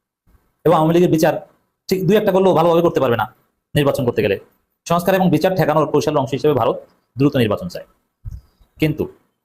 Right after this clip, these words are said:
যখন তফসিল ঘোষণা হয়ে যাবে তখন দেখবেন ভারত ওই নির্বাচনের বিরোধিতা করছে, তখন তারা নির্বাচন বানচাল করতে চাইবে। কেন?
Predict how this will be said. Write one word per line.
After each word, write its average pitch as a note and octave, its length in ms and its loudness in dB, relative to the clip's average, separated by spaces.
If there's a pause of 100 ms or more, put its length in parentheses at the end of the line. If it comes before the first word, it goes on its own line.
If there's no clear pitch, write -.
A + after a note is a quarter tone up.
(680)
যখন D#3+ 280 0 (520)
তফসিল F3 320 0
ঘোষণা E3 220 2
হয়ে C3+ 140 2
যাবে G#2 180 2
তখন D#3+ 220 -2
দেখবেন D#3+ 260 -2
ভারত B2+ 200 -2
ওই C3 100 -2
নির্বাচনের A#2+ 320 -4
বিরোধিতা G#2+ 280 -2
করছে, - 180 -14 (960)
তখন D3+ 220 0
তারা C3+ 180 0
নির্বাচন A#2 300 -2
বানচাল F#2+ 240 -6
করতে F2 160 -12
চাইবে। E2+ 180 -8 (960)
কেন? E3+ 140 0